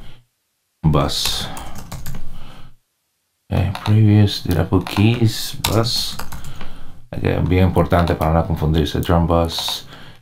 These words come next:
keys bus, guitars bus. Ah, strings, bus.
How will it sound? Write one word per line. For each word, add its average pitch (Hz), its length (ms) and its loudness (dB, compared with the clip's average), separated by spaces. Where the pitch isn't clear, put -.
keys 85 300 0
bus, - 500 -2
guitars - 380 -4
bus. - 640 -2
Ah, 78 480 -4
strings, 87 880 -2
bus. 87 760 -2